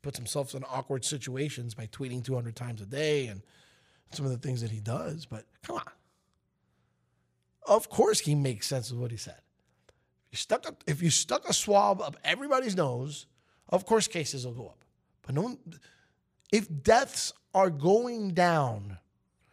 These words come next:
more people are leaving hospitals than going in hospitals. So what does that do to your economy? Why is the media covering it the way, "Oh, first wave, second wave"? I got it. Till we have a vaccine, we're not in the clear. Look,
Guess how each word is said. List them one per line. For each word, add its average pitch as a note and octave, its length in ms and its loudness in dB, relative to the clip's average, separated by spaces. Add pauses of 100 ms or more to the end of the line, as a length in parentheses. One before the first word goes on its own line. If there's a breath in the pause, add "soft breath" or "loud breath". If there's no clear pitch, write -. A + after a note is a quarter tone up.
(220)
more A3 260 6
people A#3 360 2
are E3+ 120 2
leaving B3+ 500 -2
hospitals A3 600 4
than F#3+ 140 2
going F#3+ 300 2
in G3+ 160 4
hospitals. - 720 -6 (1500)
So C#3 400 2 (140)
what D3+ 540 2
does F3 180 2
that F3 300 6
do F#3 260 4
to - 160 -4
your C3+ 160 0
economy? F#3+ 800 4
Why E3 360 8
is E3+ 180 2
the D#3 80 0
media D3+ 320 0
covering C#3+ 300 -2
it C#3 60 -4
the C#3 60 -6
way, C3+ 100 -4 (320 loud breath)
"Oh, F#3 220 6
first - 380 2
wave, A2 280 -8 (200)
second G3+ 340 0
wave"? A2+ 240 -8
I - 60 0
got A#3+ 240 4
it. - 100 -6 (920)
Till A#3+ 120 0
we C4 80 0
have C4+ 140 10
a B3+ 40 4
vaccine, B3+ 540 8
we're G#3+ 80 6
not G3+ 180 8
in G3 60 2
the F3+ 100 0
clear. C3 300 -2
Look, A3+ 340 8